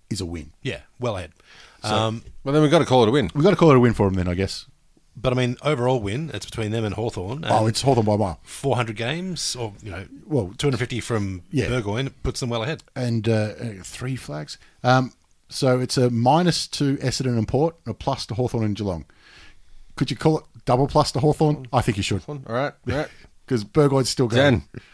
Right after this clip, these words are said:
Speaker 3: All right, well, Burgoyne, well, fuck yeah. So, all right, that's plus two. And plus one to, who else was
Speaker 1: Geelong.
Speaker 3: it? Geelong.
Speaker 1: Plus one to Geelong.
Speaker 3: No, you got your plus one.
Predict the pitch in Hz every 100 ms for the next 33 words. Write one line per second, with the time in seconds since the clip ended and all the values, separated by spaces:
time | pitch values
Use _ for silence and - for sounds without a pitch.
0 | - 117 143 139 101 87 143 92 87 90
1 | - 123 - 85 92 - _ _ _ -
2 | 95 90 87 92 - 92 - - 104 95
3 | 117 - - - 95 85 117 - 107 101
4 | - 101 98 95 90 113 123 - 113 101
5 | - - 92 98 87 - - 107 110 95
6 | 85 73 71 - _ 90 85 82 87 82
7 | - 82 - 90